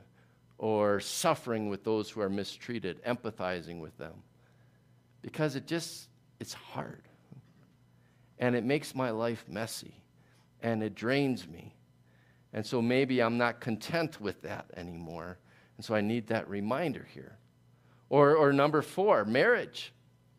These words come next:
and God's gift of sexuality. Instead of seeing God's gift of sexuality, which is an expression of commitment that's all about the other person, I've adopted the world's lies that says, "Oh, it's about me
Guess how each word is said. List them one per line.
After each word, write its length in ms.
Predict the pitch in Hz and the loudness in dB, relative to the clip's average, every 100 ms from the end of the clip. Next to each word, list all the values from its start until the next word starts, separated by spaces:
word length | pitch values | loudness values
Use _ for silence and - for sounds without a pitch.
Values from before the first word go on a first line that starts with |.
| _ _ _ | _ _ _
and 140 | 123 123 | -4 2
God's 320 | 151 160 131 | 4 4 4
gift 280 | 170 175 170 | 2 2 0
of 100 | 131 | -4
sexuality. 800 | - 160 - 135 143 180 135 113 | -4 -4 0 4 6 4 2 0
Instead 300 | 110 165 165 | 0 4 2
of 80 | 160 | 2
seeing 280 | - 160 | 0 0
God's 300 | 151 151 143 | 4 4 4
gift 240 | - 165 160 | 0 0 0
of 100 | 127 | -4
sexuality, 680 | - 147 - 135 143 156 135 | 0 -2 2 4 6 4 0
which 180 | 120 135 | -4 -4
is 140 | 120 - - - | -6 -8 -18 0
an 60 | |
expression 560 | 135 - - 175 175 170 | 0 0 6 6 6 2
of 140 | 139 | 0
commitment 420 | - 175 208 185 | 0 2 2 4
that's 200 | 147 135 | 6 4
all 320 | - 165 247 254 | 6 6 10 8
about 300 | 208 214 208 | 8 6 6
the 140 | 185 | 6
other 200 | 180 175 | 6 6
person, 520 | 170 165 156 - 98 - - _ _ _ _ _ _ _ _ _ _ _ _ | 2 2 2 -2 -8 -10 -20 _ _ _ _ _ _ _ _ _ _ _ _
I've 560 | - 131 143 120 - - - - _ _ _ _ - | 4 6 6 2 -10 -18 -18 -20 _ _ _ _ -2
adopted 640 | 123 143 147 165 156 143 | 2 6 6 4 2 0
the 80 | 127 | 0
world's 420 | 117 135 143 113 | 2 4 4 2
lies 340 | 110 113 123 113 | 2 4 4 0
that 80 | |
says, 240 | 101 120 110 | -6 -6 -4
"Oh, 180 | 139 135 | -2 -2
it's 120 | 117 | -4
about 300 | 113 113 92 | -4 -4 -4
me 340 | 123 113 107 | -6 -6 -8